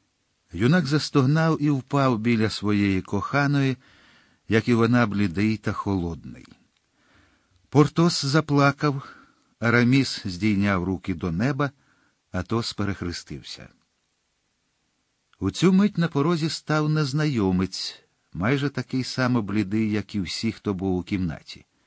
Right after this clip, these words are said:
Він оглядівся навколо. Побачивши мертву пані Бонасьє та непритомного Дартаньяна, незнайомець закляк на місці.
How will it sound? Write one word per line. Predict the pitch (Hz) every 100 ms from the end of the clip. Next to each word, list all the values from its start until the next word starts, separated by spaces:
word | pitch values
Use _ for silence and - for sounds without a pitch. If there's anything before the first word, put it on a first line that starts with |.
| _ _ _ _ _ _ -
Він | 82 139
оглядівся | 175 156 160 160 160 151
навколо. | 151 151 - 101 85 50 - - _ _ _ _ _ _ _ _ _
Побачивши | - 117 185 208 185 - 180 170 131
мертву | 139 160 143 143 135
пані | - 139 135
Бонасьє | 113 120 117 101 - 110 139
та | - 104
непритомного | 98 101 95 117 104 101 95
Дартаньяна, | 90 92 - 104 92 82 110 156 160 - _ _ _ _ _ _
незнайомець | 90 110 98 107 120 165 156 - 104
закляк | 98 131 135 139 120 -
на | 113
місці. | 123 117 - - -